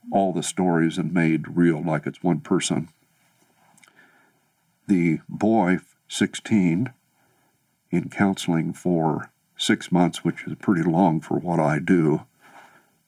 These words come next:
introvert, and whispered to me,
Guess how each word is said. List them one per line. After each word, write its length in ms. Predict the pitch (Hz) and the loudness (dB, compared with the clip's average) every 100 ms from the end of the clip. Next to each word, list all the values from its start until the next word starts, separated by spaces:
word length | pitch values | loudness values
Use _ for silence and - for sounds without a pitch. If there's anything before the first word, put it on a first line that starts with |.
| _ - | _ 0
introvert, 760 | 113 - 76 71 71 87 - - _ _ _ _ _ _ _ - | 0 2 -4 0 0 0 -2 -12 _ _ _ _ _ _ _ -6
and 140 | 85 - | -6 -2
whispered 500 | - - - 71 71 | 0 0 0 -2 -2
to 80 | - | -4
me, 440 | 80 80 78 87 | -2 0 0 -2